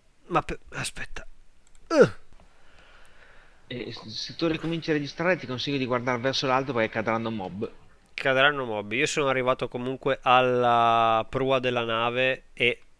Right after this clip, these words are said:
Speaker 2: Eh, io
Speaker 1: Che ce
Speaker 2: sono,
Speaker 1: l'ha.
Speaker 2: sto combat-, sto combattendo sulle vele, praticamente.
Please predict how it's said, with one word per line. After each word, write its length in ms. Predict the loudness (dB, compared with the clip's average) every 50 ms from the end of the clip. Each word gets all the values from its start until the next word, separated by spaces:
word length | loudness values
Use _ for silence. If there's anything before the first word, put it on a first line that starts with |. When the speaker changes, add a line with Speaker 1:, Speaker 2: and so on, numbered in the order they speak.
| -8 -6
Speaker 2:
Eh, 80 | -4 -2
io 180 | 0 0 0
Speaker 1:
Che 160 | 2 2 2
ce 40 | 2
Speaker 2:
sono, 240 | 4 4 6 6 4
Speaker 1:
l'ha. 60 | 4
Speaker 2:
sto 160 | 2 -4 -6
combat-, 500 | -4 -4 -4 -2 -2 -4 -6 -10 -20 -14
sto 180 | -14 -8 -6 -6
combattendo 520 | -4 -4 -2 -2 -2 -2 -2 -4 -4 -4 -4
sulle 320 | -4 -2 -2 0 0 2
vele, 240 | 2 2 0 0 -2
praticamente. 680 | -4 -6 -10 -10 -8 -8 -8 -8 -8 -10 -10 -12 -14 -18